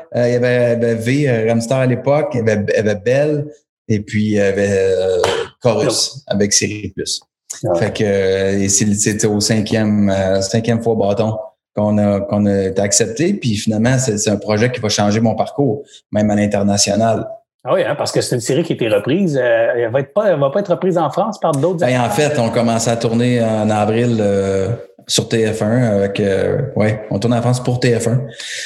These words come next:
Speaker 1: Fait, et en Belgique.
Speaker 2: Il y a pas une troisième saison qui s'en est aussi ?
Speaker 1: Troisième saison à Montréal et une
Speaker 2: Puis
Speaker 1: première
Speaker 2: tout ça, c'est sur la glace,
Speaker 1: en,
Speaker 2: Louis ? Est-ce
Speaker 1: une
Speaker 2: que toutes ces
Speaker 1: première en
Speaker 2: productions
Speaker 1: anglais.
Speaker 2: sont, toutes ces productions-là
Speaker 1: Ouais.
Speaker 2: sont tombées sur la glace, là, ou comment ça marche ?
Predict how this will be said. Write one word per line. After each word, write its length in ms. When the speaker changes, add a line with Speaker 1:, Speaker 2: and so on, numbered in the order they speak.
Speaker 1:
Fait, 300
et 100
en 100
Belgique. 760
Speaker 2:
Il 40
y 20
a 60
pas 100
une 80
troisième 380
saison 300
qui 100
s'en 180
est 80
aussi ? 260
Speaker 1:
Troisième 340
saison 400
à 60
Montréal 880
et 200
une 160
Speaker 2:
Puis 100
Speaker 1:
première 240
Speaker 2:
tout 80
ça, 60
c'est 80
sur 100
la 80
glace, 320
Speaker 1:
en, 40
Speaker 2:
Louis ? 140
Est-ce 200
Speaker 1:
une 40
Speaker 2:
que 40
toutes 120
ces 60
Speaker 1:
première 180
en 20
Speaker 2:
productions 260
Speaker 1:
anglais. 120
Speaker 2:
sont, 100
toutes 120
ces 60
productions-là 460
Speaker 1:
Ouais. 40
Speaker 2:
sont 160
tombées 200
sur 120
la 60
glace, 300
là, 80
ou 180
comment 180
ça 140
marche ? 200